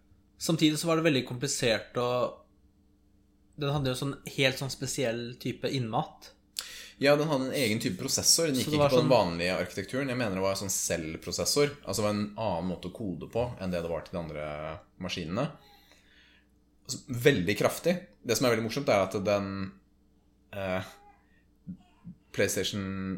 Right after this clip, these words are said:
Speaker 2: tre, den prosessoren, er så kraftig at, eh, du kunne koble dem sammen. Og så mener jeg, var det Iran eller Irak eller noe sånt, hadde sånn atomprogram, og det var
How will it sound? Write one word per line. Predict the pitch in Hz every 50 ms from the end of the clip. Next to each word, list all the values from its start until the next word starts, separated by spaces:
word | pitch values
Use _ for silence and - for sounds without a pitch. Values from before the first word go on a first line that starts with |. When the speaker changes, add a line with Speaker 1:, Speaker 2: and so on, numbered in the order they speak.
| - - -
Speaker 2:
tre, | - 98 92 95
den | 95 98 95 92
prosessoren, | 92 107 98 101 87 - 139 139 -
er | - 95 98
så | 98 - 98 92
kraftig | - - - - - - - 107 127 151 - - - - _ _ - - -
at, | 107 - - -
eh, | 113 104
du | 104 98 98 98 -
kunne | - 98 95 101 -
koble | - 113 90 82 85 82 82
dem | 85 87 92
sammen. | - - 95 82 82 107 151 180 180 - - - _ _ _ _ _
Og | - 131
så | - 127 117 104 101 113
mener | 113 123 117 95 85 87
jeg, | 92 90 -
var | 73 87 92 95
det | 90
Iran | 104 113 95 87 80 82 85 85 90 92
eller | 92 95 90
Irak | 85 82 85 - -
eller | 90 110
noe | 113
sånt, | 120
hadde | 110 95
sånn | 98 90 95
atomprogram, | 95 - 101 85 82 78 - 92 127 160 143
og | 110 98
det | 98
var | 101 98 95 95 95